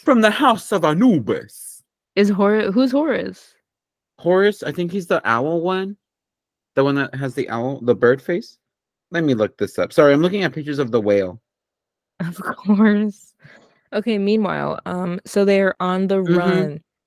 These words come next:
Speaker 2: They're driving in their car. They're running over all these people that ha-, keep going, "Imhotep,
Speaker 1: The lepers,
Speaker 2: Imhotep."
Speaker 1: the lepers, the Imhotep fans, the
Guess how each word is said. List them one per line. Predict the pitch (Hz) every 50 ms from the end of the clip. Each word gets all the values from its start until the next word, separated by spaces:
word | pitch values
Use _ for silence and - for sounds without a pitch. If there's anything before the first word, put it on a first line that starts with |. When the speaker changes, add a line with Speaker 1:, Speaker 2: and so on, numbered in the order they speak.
| _ -
Speaker 2:
They're | 185 190 180
driving | 160 160 170 175 170 175 175 170 175 190 185
in | 185 190 185 185 180
their | 175 175 165
car. | 160 - 180 165 160 160 151 151
They're | 151 151 175 175 170
running | 160 165 170 160 160 165 175 185 190 190 180 -
over | - 170 170 170 165 165 175 170 165 -
all | 160 160 160 160
these | 160 170 170 165 160 -
people | _ - - 170 165 - - 165 156
that | 147 160 147 -
ha-, | 160 170 160 156 - 165 -
keep | - 190 165 -
going, | - 165 170 180 170 -
"Imhotep, | - 196 190 185 180 185 180 180 175 - - 170 170 170 170 170 165 - - -
Speaker 1:
The | 147 151
lepers, | 143 139 135 143 175 175 160 135 127 120 113 - 160
Speaker 2:
Imhotep." | 156 156 - _
Speaker 1:
the | - 127 127
lepers, | 123 117 113 123 131 - - 135 131 123 120 113 104 101 98 101 -
the | - 113 - -
Imhotep | 120 117 127 131 127 127 - 131 120 117 -
fans, | - 123 110 104 101 95 90 90 87 90 - -
the | 123 113